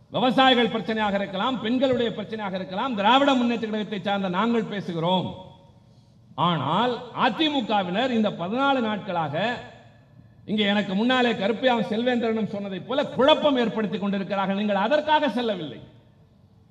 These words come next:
விவாதிக்க வேண்டும் அல்லது விவாதிக்காத பிரச்சனை, இதே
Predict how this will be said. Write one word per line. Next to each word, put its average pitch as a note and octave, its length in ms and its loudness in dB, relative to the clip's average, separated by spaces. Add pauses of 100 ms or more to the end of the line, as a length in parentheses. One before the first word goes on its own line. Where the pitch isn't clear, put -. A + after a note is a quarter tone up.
(140)
விவாதிக்க B3+ 500 6
வேண்டும் A3 260 0
அல்லது C#4 240 0
விவாதிக்காத A#3+ 680 2
பிரச்சனை, G#3 340 -4 (260)
இதே B3 220 2